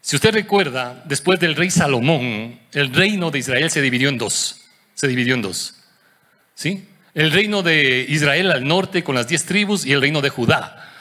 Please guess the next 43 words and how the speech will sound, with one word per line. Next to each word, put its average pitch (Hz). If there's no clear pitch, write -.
¿Sí? 156
Dos 147
tribus. 110
Se 175
dividieron. 185
Por 196
eso 226
cuando 185
usted 214
lee 208
la 165
Biblia 135
y 127
lee, 143
por -
ejemplo, 139
el 120
libro 131
de 117
Reyes 131
o 117
Crónicas, 143
usted 190
va 202
a 202
encontrar 185
que 160
mientras 156
un 196
rey 220
gobernaba 180
en 180
Israel, 175
otro 170
rey 170
gobernaba 135
en 147
Judá, 180
porque 247
se 262
habían 254
dividido, 214
¿sí? 90